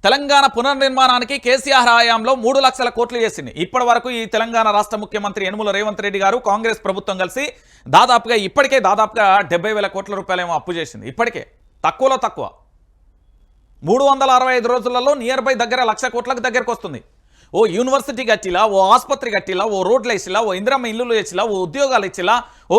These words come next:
స్కూటీలు ఇచ్చిలా పిల్లలకు సంబంధించి, లేకపోతే మహిళలకు రెండు వేల ఐదు వందలు ఇచ్చిలా, ఏం చేసిల్లని ఇంత అప్పు చేసిర్రు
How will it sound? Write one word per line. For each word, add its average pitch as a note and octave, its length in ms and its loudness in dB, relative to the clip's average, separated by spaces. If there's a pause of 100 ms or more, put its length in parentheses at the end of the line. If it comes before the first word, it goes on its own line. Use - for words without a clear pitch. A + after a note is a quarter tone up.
స్కూటీలు C4 440 -4
ఇచ్చిలా G#3 300 -2
పిల్లలకు A#3 360 -2
సంబంధించి, F#3+ 460 -6
లేకపోతే A3+ 380 0 (500)
మహిళలకు C#4 440 2
రెండు A#3 180 -4
వేల C4 200 2
ఐదు A#3 120 -2
వందలు A#3+ 240 -2
ఇచ్చిలా, G3 240 -4 (240)
ఏం D4+ 120 2 (100)
చేసిల్లని C#4+ 560 0
ఇంత A#3+ 180 -4
అప్పు B3 200 -6
చేసిర్రు A#3 340 -4